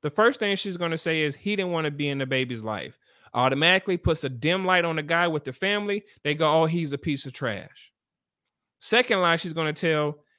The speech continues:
is, "I told him I was pregnant, and he felt like this relationship wasn't going anywhere, so he decided not to, not to be a part of it. But he does know that I'm pregnant."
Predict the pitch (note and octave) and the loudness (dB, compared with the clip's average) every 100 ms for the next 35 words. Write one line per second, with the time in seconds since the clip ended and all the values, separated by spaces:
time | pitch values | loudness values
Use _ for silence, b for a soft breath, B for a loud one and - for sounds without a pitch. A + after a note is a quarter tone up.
0 | _ C#3+ C#3+ C#3 - _ B2+ B2 F#3 G#3 | _ 2 4 2 -4 _ -4 0 4 4
1 | G#3+ F#3+ F#3 F3+ F3 - D3+ D3 C#3+ C#3 | 4 2 0 0 -4 0 0 0 -6 -8
2 | _ _ _ _ _ _ _ _ _ A#2+ | _ _ _ _ _ _ _ _ _ -4
3 | C3+ D#3+ - E3+ D3 C3+ D#3 D#3 C#3+ C#3+ | 0 0 2 2 2 0 -2 -6 -2 -4
4 | D#3 C#3+ A#2+ C3+ B2+ B2 C3 C3 B2+ A#2+ | -4 -6 -4 -4 -6 -4 -4 -4 -4 -4
5 | B2 B2 A#2 A#2+ A#2 A2+ b - C#3 C3 | -4 -4 -4 -6 -6 -8 b -4 -2 -2
6 | C#3 C3 B2+ G#2+ A#2 A#2+ G2+ - A#2 A2+ | -2 -2 -4 -8 -6 -6 -6 -8 -8 -10
7 | - _ _ B2+ A#2+ C3 B2+ A#2 - A#2+ | -16 _ _ -8 -6 -6 -4 -4 -2 -2
8 | G2 F2+ - _ _ _ _ _ C3 C3 | -2 -8 -14 _ _ _ _ _ -2 0
9 | C3 C3 B2 A#2+ A2+ G#2+ G#2 G#2+ A2+ G2 | 2 2 2 -2 -4 -4 -6 -6 -8 -8
10 | - | -14